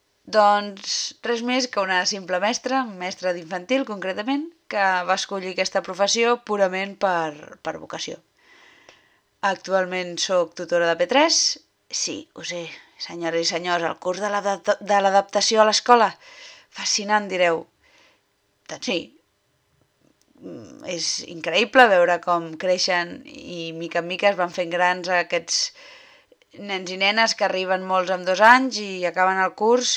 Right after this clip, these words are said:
que, que sembla que hagi passat tres anys. Però, com a tot arreu, hi ha lletra petita. I tot i que m'ho passo pipa i m'encanta, haig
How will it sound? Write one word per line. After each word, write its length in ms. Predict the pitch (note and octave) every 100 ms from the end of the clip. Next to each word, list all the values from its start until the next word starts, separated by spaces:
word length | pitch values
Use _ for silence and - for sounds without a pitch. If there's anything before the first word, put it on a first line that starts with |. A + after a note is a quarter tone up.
| - - _ -
que, 140 | F3+ E3+ E3 D#3+ D#3+ D#3+
que 80 | F3+
sembla 380 | F3+ F3+ F#3+ G3
que 80 | F#3
hagi 480 | F3 E3 E3+ F#3 F3
passat 460 | F#3 F#3+ F#3+ - _ _ _ _ _ -
tres 240 | F3 F3
anys. 300 | D#3+ D#3+ - - _ - - - - - - _ _ _ _ _ -
Però, 280 | A3+ A3 G#3+ A3 A3 - _ _ _ _ -
com 180 | G3+ F#3
a 40 | F#3+
tot 180 | G#3
arreu, 320 | E3 F3+ F#3 F#3+
hi 80 |
ha 80 | D3
lletra 280 | D#3 G3+ F#3
petita. 400 | G3 A3+ A3 F3+ - - - - _ _ _ _ _
I 80 | G#3+
tot 240 | A3 A#3+
i 80 | B3
que 200 | - G3+ G3 F#3 F3+ - - _ _ _ _ _ -
m'ho 180 | G3 G#3
passo 240 | G3 F3
pipa 380 | G3 F#3+ F3+ F3
i 80 | E3+
m'encanta, 640 | F3 F3 G3+ G3+ G3 C4 D4 - _ _ _ _ _ _ -
haig 240 | F#3+ -